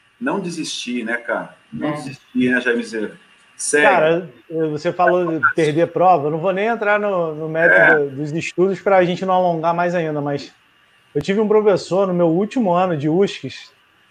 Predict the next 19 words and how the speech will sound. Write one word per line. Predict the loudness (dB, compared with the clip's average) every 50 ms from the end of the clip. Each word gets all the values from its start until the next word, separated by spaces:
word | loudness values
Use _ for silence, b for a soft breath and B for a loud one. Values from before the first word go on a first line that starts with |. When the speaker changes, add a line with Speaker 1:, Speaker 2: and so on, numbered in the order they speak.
| _ _ _ _ _ _ _ _ _
Speaker 3:
é, | -8 -6 -2 -2 0 0 0 0 -2 -2 -2 -2 -2 2 2
Speaker 1:
Já, | 2 2
Speaker 3:
que | 2 0
Speaker 1:
deixa, | 0 2 2 4
Speaker 3:
era | 4 4
Speaker 1:
deixa, | 2 2 0
Speaker 3:
de | 0 -2 -2 0 2 2
Speaker 1:
já, | 4 4 2 2 2
deixa | 0 0 0
eu | 2
só | 2 2 2
concluir. | 4 2 2 4 4 6 6 6 4 4 0 -6 -12 _ _ _ _ _ _ _ _ _
Speaker 3:
Ô, | 4 4 4
desculpa, | 4 2 2 2 2 2 0 -2
pensei | -2 -2 -2 -2
que | -2 0
tinha | 0 0
acabado. | 0 2 2 2 2 0 -2 -6 -8 -12 -12 -10 -10
Speaker 1:
Desculpa, | -8 -8 -2 0 2 2 2 0 -4 -8